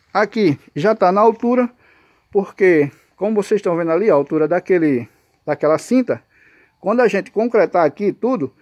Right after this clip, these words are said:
vai ficar praticamente daquela altura. Aqui vai ter mais ou menos aí de treze a quinze centímetros de altura, que aqui em cima vai ser garagem, tá?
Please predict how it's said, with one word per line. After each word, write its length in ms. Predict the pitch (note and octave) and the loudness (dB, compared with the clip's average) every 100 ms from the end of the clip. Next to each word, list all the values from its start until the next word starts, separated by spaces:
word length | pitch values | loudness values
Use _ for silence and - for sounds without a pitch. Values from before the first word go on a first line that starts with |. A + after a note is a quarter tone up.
| _ _ _ | _ _ _
vai 160 | C#3 F3+ | -4 -4
ficar 260 | A3+ G#3 F3+ | -2 -4 -2
praticamente 640 | G3+ A3 - F3 F3+ G3+ | -2 -4 -4 -6 -6 -4
daquela 320 | F#3 E3 F#3 | -6 -2 0
altura. 480 | G3+ G3 D3+ B2 A2+ _ _ _ | 0 -2 -6 -6 -10 _ _ _
Aqui 300 | D3+ D3 F3+ | -8 -4 -2
vai 140 | F3 F3 | 0 0
ter 380 | F3 F3+ E3+ _ _ _ _ | 0 0 0 _ _ _ _
mais 280 | - F3 A3 | -6 -2 0
ou 80 | G#3+ | 0
menos 320 | F3+ G3+ F#3+ | 0 -2 0
aí 260 | F3+ G3+ G#3 _ _ _ _ | 2 0 -4 _ _ _ _
de 120 | E3 A#3 | -8 -8
treze 600 | - F#3+ A3+ G#3+ A#3+ - | -2 4 4 4 -2 -6
a 140 | G#3 | -6
quinze 280 | - A3+ G#3+ | -4 -4 -4
centímetros 600 | - G#3 F#3 F#3+ F#3 D#3+ | -6 -6 -4 -6 -6 -4
de 80 | G3+ | 0
altura, 540 | G3+ D3 E3 G3 G3+ - _ _ _ _ _ _ _ | 0 0 0 0 0 -6 _ _ _ _ _ _ _
que 80 | - | -2
aqui 240 | F#3+ - B3 | -2 -2 -6
em 40 | |
cima 280 | - G#3+ G#3+ | -4 -4 0
vai 120 | G#3+ | 0
ser 380 | G3+ G3+ G#3+ - _ _ _ _ - | 2 2 2 -2 _ _ _ _ -8
garagem, 500 | F3+ G#3+ F3+ C#3+ B2 | -2 2 2 0 -2
tá? 320 | A#2 F3 G#3 | -8 -4 -4